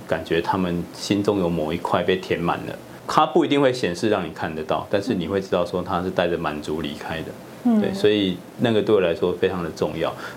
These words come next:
Speaker 1: 如果有一天我拍了一部片，然后大家看了就会觉得，啊，拍这干嘛？浪费时间啊，没，没事干嘛拍这个啊？就没有一个人喜欢的时候，那时候应该就不会再继续拍下去，因为表示我的，呃，作品已经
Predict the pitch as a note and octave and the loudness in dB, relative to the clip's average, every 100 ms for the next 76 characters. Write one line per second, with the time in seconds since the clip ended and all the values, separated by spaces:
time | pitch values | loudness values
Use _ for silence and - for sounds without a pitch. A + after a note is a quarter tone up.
0 | - B2 A#2+ G2 G#2 B2 A2 F#2+ - A2 | 2 4 6 4 4 2 2 2 2 2
1 | F#2+ F#2 G2 F#2 F#2+ F2+ E2+ G2 F#2+ G2+ | 2 0 -2 -2 -2 0 0 0 2 2
2 | G2 - G2 F2+ G2 F#2+ F#2 E2+ E2+ - | 2 -2 -2 -2 2 2 2 0 0 -8
3 | - - A#2 A2 A2+ B2+ B2+ B2+ G#2+ F#2+ | -18 -6 -2 0 2 2 4 2 2 2
4 | G2+ A#2 A2+ A#2+ A#2 A#2 G2 - G2 G2+ | 2 2 2 0 0 -2 -6 0 0 2
5 | G2 F#2 F#2+ F#2 F#2 G#2 G2+ G2 - G#2 | 0 0 0 0 -2 -2 -2 -2 -2 -2
6 | G2+ F#2 F2 G2+ F#2 - E2 E2 E2+ - | 0 0 0 -2 -2 -2 0 0 -2 0
7 | C3+ D3 C3+ B2 C3 A#2+ A2 A2+ F2+ D#2 | 2 4 4 4 4 4 4 0 -4 -2
8 | G2 F2 E2+ - E2 E2+ - - - - | 0 0 -2 -2 0 0 -4 -18 -10 -4
9 | A2+ G2 G2 G2 F#2 F#2+ F#2+ E2+ E2+ E2+ | 0 2 2 0 0 0 0 0 0 -2
10 | E2+ D#2+ - E2 E2 D2 F2 G2 G#2+ G#2 | -2 -6 -4 -4 -4 -4 -2 2 0 2
11 | - E2+ - B2 G2 F2+ E2 E2 F2+ F2 | 2 2 2 0 2 4 2 4 4 4
12 | E2+ - - - - - - F#2+ F2+ F2+ | 0 -6 -16 -16 -18 -16 -6 -2 -2 4
13 | C3 A2 G2 E2+ F#2 G2 G2 G2+ | 4 4 0 -2 0 2 2 -2